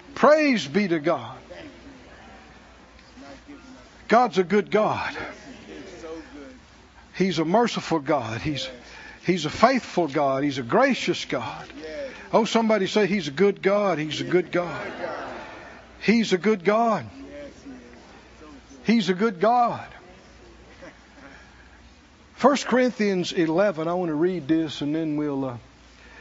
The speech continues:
we'll pray just a little bit. First Corinthians eleven thirty-one says, "If we would judge ourselves,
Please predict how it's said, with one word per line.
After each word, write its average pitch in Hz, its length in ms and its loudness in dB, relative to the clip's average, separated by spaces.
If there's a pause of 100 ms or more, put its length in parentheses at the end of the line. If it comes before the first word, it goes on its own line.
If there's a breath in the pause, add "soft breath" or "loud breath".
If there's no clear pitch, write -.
(280 loud breath)
we'll 143 140 0
pray 151 280 0
just 139 220 -4
a 139 40 -2
little 135 180 0
bit. 135 200 -2
First 208 260 2
Corinthians 170 520 0
eleven 160 520 0
thirty-one 175 580 0
says, 156 260 -2 (260)
"If 320 420 2 (380 loud breath)
we 262 160 6
would 202 260 2
judge 202 380 2
ourselves, 208 800 -2